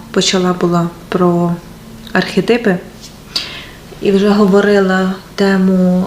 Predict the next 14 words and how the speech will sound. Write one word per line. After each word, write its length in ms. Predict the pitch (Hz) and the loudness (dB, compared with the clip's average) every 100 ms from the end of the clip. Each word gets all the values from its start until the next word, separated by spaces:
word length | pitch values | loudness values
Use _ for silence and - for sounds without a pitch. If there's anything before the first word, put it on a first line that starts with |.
| - | -2
е, 580 | 185 185 185 190 196 190 | 0 2 0 -2 -4 0
змій 720 | - 202 196 190 180 - - | 4 6 6 6 4 2 -2
як, 480 | 180 185 175 175 - | 2 2 2 0 -2
е, 320 | 190 180 175 | 0 2 2
нагі. 600 | 175 175 165 160 180 208 - - - - - - - - | 4 4 4 2 2 2 0 -12 -20 -18 -16 -16 -16 -6
А 400 | 185 180 175 180 175 | 0 2 4 2 2
зараз 300 | 208 214 233 | 0 0 -2
хочу 360 | - 208 202 196 | 0 0 2 0
почати 760 | 202 190 208 202 208 202 202 202 196 | 0 0 2 0 0 2 4 4 2
як, 600 | 196 190 185 190 190 - - | 0 2 2 0 -2 -6 -6
ем, 420 | 196 190 190 190 196 - - - - - - - | -2 0 0 -2 -6 -14 -20 -20 -20 -20 -14 -12
просто 320 | - 208 202 190 | 0 0 2 -4
в 60 | |
цілому, 540 | - 208 196 180 170 | 0 4 4 4 2